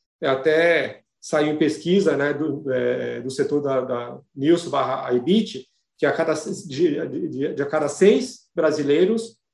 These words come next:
é, de cada dez, seis brasileiros estão, é, fazem esse tipo, né, de compra pra guardar presentes para o Natal.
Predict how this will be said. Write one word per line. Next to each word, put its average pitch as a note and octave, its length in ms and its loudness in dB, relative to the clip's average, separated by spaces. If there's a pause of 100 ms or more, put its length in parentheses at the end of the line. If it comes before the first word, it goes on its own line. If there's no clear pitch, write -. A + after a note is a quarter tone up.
(360)
é, C3+ 220 2
de - 360 -6
cada E3 200 4
dez, F#3 560 4
seis G3 260 6
brasileiros F3 800 0
estão, E3 960 2 (480)
é, C3 640 0
fazem D#3 280 2
esse - 140 -10
tipo, E3+ 340 0
né, C#3+ 120 2
de - 180 -6
compra F#3 420 6
pra F3 200 2
guardar D#3 420 0
presentes D#3 720 -4
para D3+ 200 -4
o D3 40 -6
Natal. - 360 -12